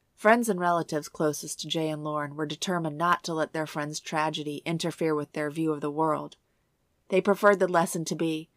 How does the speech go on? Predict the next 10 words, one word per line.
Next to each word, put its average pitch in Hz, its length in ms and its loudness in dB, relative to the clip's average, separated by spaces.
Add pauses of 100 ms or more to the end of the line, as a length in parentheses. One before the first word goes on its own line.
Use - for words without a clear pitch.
(360)
"The 165 100 0
world 190 240 10
is 175 100 -4
beautiful, 170 540 0 (160)
and 160 120 -2
you 170 60 0
can 170 140 -2
experience 165 580 0
that 151 240 -2
beauty." 151 440 -6